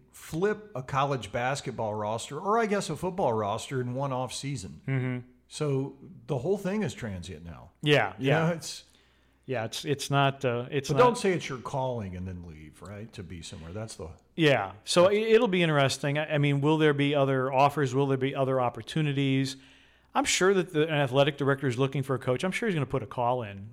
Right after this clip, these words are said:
Speaker 2: I, I would hate to see, I would hate to s-, I, let Deion Sanders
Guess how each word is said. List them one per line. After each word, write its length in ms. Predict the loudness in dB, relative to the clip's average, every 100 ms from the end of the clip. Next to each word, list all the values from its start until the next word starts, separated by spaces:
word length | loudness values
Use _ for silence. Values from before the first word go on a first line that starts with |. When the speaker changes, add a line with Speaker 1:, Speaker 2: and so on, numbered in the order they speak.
| -2
Speaker 2:
I, 100 | 0
I 200 | 4 6
would 160 | 6 6
hate 180 | 2 2
to 80 |
see, 360 | 0 4 4 2 -12 -20 -20 _ _ _ _ _
I 120 | 6 6
would 80 |
hate 180 | 8 4
to 60 | 2
s-, 220 | -2 -4 4
I, 120 | 4 4 -16 _ _ _ -12
let 280 | 2 2 2
Deion 300 | 2 4 4
Sanders 440 | 4 2 2 0